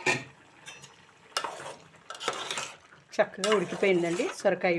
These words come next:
ముక్కలు అయితే భలే ఉడికిపోయాయి. ఇప్పుడు మనం పక్కకి దింపేసుకుని పప్పు గుత్తితోటి అయితే బాగా దీన్ని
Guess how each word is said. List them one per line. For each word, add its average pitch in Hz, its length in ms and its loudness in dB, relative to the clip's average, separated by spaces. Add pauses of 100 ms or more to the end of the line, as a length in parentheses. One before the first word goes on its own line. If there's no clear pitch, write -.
ముక్కలు 170 240 0
అయితే 165 180 2 (640)
భలే 180 240 4
ఉడికిపోయాయి. 180 640 0 (1000)
ఇప్పుడు 196 240 0
మనం 196 200 4 (320)
పక్కకి 208 360 0
దింపేసుకుని 196 640 2 (680)
పప్పు 202 260 2
గుత్తితోటి 202 460 2
అయితే 180 140 4 (120)
బాగా 190 280 4
దీన్ని 190 240 4